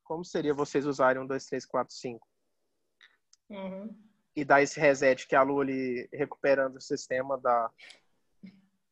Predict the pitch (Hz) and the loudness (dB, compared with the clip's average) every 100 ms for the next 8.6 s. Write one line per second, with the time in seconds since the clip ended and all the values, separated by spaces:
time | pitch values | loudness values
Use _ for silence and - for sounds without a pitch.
0 | _ - - _ _ _ _ - - - | _ -20 -20 _ _ _ _ -20 -20 -6
1 | - 247 262 247 202 156 143 131 117 - | 2 2 2 0 0 -2 -2 -2 -4 -6
2 | - - 131 _ _ _ _ 135 131 _ | -14 -18 -20 _ _ _ _ -16 -16 _
3 | _ - - _ 139 135 151 151 147 143 | _ -20 -20 _ 6 6 4 2 6 6
4 | 135 - 135 - 139 131 - - 185 269 | 4 2 0 4 4 4 2 -2 0 0
5 | - 320 - _ _ - _ _ _ _ | -2 -4 -6 _ _ -20 _ _ _ _
6 | - 233 185 220 - 277 220 226 320 311 | -2 2 8 8 8 2 6 8 8 8
7 | 285 262 285 330 - 262 247 247 - 240 | 6 4 4 -2 4 4 6 2 0 -2
8 | - 226 226 233 208 214 | 2 2 2 -2 -6 -8